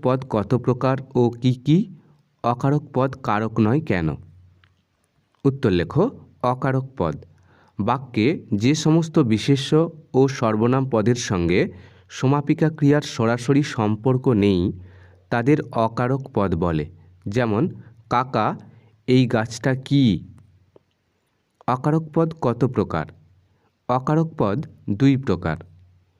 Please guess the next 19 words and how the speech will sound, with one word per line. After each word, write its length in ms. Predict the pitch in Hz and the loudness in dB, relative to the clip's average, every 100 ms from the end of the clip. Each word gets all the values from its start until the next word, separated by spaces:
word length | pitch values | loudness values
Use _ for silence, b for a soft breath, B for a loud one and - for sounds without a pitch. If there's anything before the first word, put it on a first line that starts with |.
| _ | _
যথা 440 | 104 117 135 120 107 160 B B | -2 0 0 0 -2 -2 B B
সম্বন্ধ 580 | - 123 113 120 147 135 147 | -6 -2 0 2 2 2 2
পদ 260 | 156 165 160 - _ - | 2 -2 -2 -14 _ 0
ও 120 | 123 147 - - | 2 2 -2 -18
সম্বোধন 640 | - 131 123 123 127 120 135 131 | -6 -2 0 2 2 2 0 0
পদ। 180 | 82 78 - - _ _ _ _ _ _ _ b b b b b - | -4 -4 -12 -20 _ _ _ _ _ _ _ b b b b b -4
অকারক 340 | 131 151 160 160 | -2 0 -2 -2
পদ 140 | 160 165 160 | -2 -2 -2
কারক 260 | 110 104 107 | -2 0 2
নয় 200 | 107 127 | 2 2
কেন? 260 | 113 82 76 - - b b b b b - | 0 -2 -2 -6 -20 b b b b b -4
কারক 260 | 120 147 156 | 0 0 0
হতে 260 | 160 170 | 2 2
গেলে 300 | 156 117 92 160 B B B | 2 2 2 0 B B B
বিশেষ্য 460 | 104 127 170 165 - 180 170 - | 0 2 2 0 2 2 2 2
ও 60 | 143 143 | 2 2
সর্বনাম 580 | - 117 113 135 147 147 | 2 0 2 2 2 0
পদগুলির 420 | 120 113 127 139 | 0 0 2 2
সঙ্গে 460 | 139 - 104 92 | 2 0 0 2